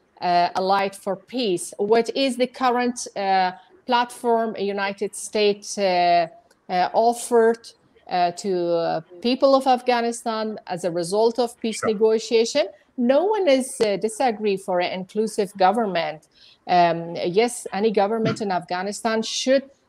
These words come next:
Speaker 1: consider the political, um, uh, players, uh, to bring among them. But if the, uh, power sharing among Afghan and Taliban, and, and, and that's, uh, especially in the, um, uh, which, uh,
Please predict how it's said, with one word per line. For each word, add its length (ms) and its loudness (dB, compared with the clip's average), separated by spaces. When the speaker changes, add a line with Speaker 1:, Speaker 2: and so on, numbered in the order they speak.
Speaker 1:
consider 640 0
the 480 2
political, 680 0
um, 520 0
uh, 120 -6
players, 800 4
uh, 440 -2
to 140 -4
bring 400 0
among 360 -2
them. 240 0
But 240 -2
if 180 4
the, 200 4
uh, 240 -2
power 360 -2
sharing 720 -2
among 360 -6
Afghan 640 -4
and 140 -10
Taliban, 580 2
and, 160 -4
and, 220 -10
and 260 -2
that's, 320 2
uh, 80 0
especially 640 4
in 140 0
the, 280 2
um, 360 0
uh, 240 -4
which, 260 -4
uh, 300 0